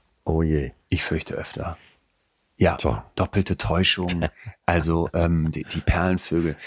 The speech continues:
Speaker 2: Nee, die öfter. Also alleine als, <laughs> alleine als Kind war's, ich bin immer als Kind in die Solinger Stadtbücherei gegangen mit meiner Mutter und meinem Bruder vor den großen Ferien.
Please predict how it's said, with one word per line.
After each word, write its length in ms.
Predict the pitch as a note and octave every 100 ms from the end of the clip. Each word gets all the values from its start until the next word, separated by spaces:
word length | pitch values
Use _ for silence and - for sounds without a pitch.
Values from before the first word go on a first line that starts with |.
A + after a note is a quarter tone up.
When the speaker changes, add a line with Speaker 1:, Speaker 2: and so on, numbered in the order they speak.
| -
Speaker 2:
Nee, 220 | F2 F#2+ F#2
die 240 | G2 G2 -
öfter. 420 | G2+ - F2 D2 -
Also 160 | F#2 -
alleine 360 | G2 G#2 C3
als, 220 | - G#2 - C#3+ -
<laughs> 180 | -
alleine 400 | - G2+ C3+ D3+
als 220 | A2 - -
Kind 320 | C3+ D#3 - - -
war's, 240 | G#2 A#2+
ich 180 | A2+ G2+
bin 120 | D#3
immer 100 | D3
als 160 | - -
Kind 220 | D#3+ C#3+
in 80 | B2
die 200 | A2 G#2+
Solinger 440 | A2 B2+ A2 F#2+
Stadtbücherei 580 | - B2 G3 - - -
gegangen 400 | C#3+ D3 - - -
mit 180 | A2+
meiner 200 | G#2+ G#2
Mutter 240 | G#2+ A#2+ B2
und 80 | G2+
meinem 160 | F#2+
Bruder 260 | G2 A#2 G#2
vor 180 | - G#2+
den 120 | G2
großen 280 | F#2+ - F2+
Ferien. 320 | D#2+ B1